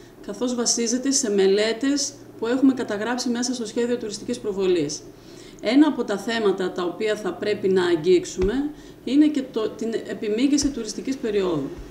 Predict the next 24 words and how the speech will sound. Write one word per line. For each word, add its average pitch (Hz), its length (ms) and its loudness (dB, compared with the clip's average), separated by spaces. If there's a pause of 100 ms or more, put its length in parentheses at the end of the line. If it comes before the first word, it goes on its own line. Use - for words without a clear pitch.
(600)
Πρέπει 294 240 2
λοιπόν 262 340 2
να 269 100 6
βρούμε 277 300 4 (280)
τρόπους 254 480 0
και 254 160 0
λύσεις, 220 560 2 (180)
γιατί 202 200 -4
στη 262 120 -4
θεωρία 233 720 -2 (120)
καλά 220 320 -4
είναι 208 100 2
όλα. 165 320 2 (680)
Ένας 302 340 6
τρόπος 262 360 0
λοιπόν 240 300 0
επιμήκυσης 214 720 4
της - 100 -10
τουριστικής 190 460 -4
περίοδου 175 760 0 (280)
είναι 254 200 4
να 262 160 8
μπούμε 247 320 8
δυναμικά 196 1000 4